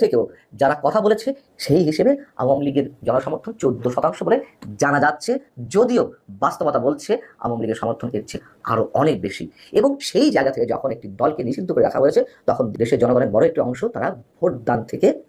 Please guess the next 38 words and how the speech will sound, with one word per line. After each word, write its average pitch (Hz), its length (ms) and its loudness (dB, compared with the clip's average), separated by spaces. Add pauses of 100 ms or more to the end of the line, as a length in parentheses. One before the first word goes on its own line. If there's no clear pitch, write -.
(240)
বঞ্চিত 131 440 0
হচ্ছে - 280 -8
বা 95 100 0
বঞ্চিত 104 240 -2 (380)
হবে। 139 140 2 (800)
এবং 156 120 4 (760)
আওয়ামী 202 180 4
লীগ 202 100 -2
সম্পর্কে 175 260 -6
জিনিস 139 200 -10
বলা 113 120 2
হচ্ছে 107 160 -6
যে 101 100 -6
সদ্য 160 260 -4
ক্ষমতাচ্যুত 160 340 0 (360)
সেই 262 180 4 (120)
আওয়ামী 117 240 0
লীগ 92 160 -4
নির্বাচনে 127 340 0 (120)
অংশ 165 120 -4 (100)
নিচ্ছে - 260 -8
না। - 60 -10 (600)
মে 131 140 4
মাসে 147 180 0
জাতীয় 113 200 2
নিরাপত্তার 120 320 2
কারণ 135 180 4
দেখিয়ে 143 260 2
বিভিন্ন 202 260 4
রাজনৈতিক 147 280 2
দলের 165 180 2
চাপে 127 220 0 (100)
দলটির 123 260 0
কার্যক্রম 120 300 -2
নিষিদ্ধ - 200 -6
ঘোষণা 175 160 -4
করা 185 100 4
হয়। 226 100 2